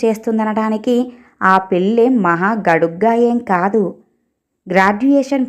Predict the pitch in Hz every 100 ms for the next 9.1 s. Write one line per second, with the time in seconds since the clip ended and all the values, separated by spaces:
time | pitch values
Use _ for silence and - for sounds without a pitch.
0 | 196 196 226 254 240 220 226 240 294 -
1 | 175 180 170 175 214 233 214 170 160 165
2 | 175 175 262 269 262 247 233 233 226 226
3 | 220 226 220 226 - _ _ _ _ _
4 | _ 175 175 185 226 254 208 180 185 214
5 | 247 214 208 202 190 185 185 214 196 -
6 | _ _ _ 190 220 262 254 247 247 247
7 | 240 254 320 - 190 196 202 208 208 214
8 | 226 214 190 214 226 208 - 190 185 294